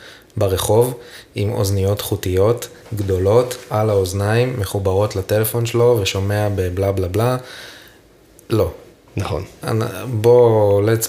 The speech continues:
Speaker 1: put it on the table, מה שנקרא.
Speaker 2: כן.
Speaker 1: בסופו של דבר, גם אם אתה תשמע עכשיו בספוטיפיי, ב-highest quality,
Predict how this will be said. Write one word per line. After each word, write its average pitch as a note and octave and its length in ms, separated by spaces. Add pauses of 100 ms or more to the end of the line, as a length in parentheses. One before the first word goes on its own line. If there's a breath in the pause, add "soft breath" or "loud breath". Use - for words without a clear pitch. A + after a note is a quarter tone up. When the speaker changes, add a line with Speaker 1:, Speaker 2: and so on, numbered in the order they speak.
Speaker 1:
put A2 180
it - 20
on G2+ 240
the F#2 160
table, D#3+ 520
מה C#3+ 100
שנקרא. C#3+ 540
Speaker 2:
כן. E2 140 (640 loud breath)
Speaker 1:
בסופו G#2 360
של B2+ 160
דבר, B2+ 340
גם A2+ 140
אם B2 140
אתה A2+ 140
תשמע G2+ 360
עכשיו F#2+ 220
בספוטיפיי, F#2+ 680
ב-highest G2 1200
quality, A2+ 360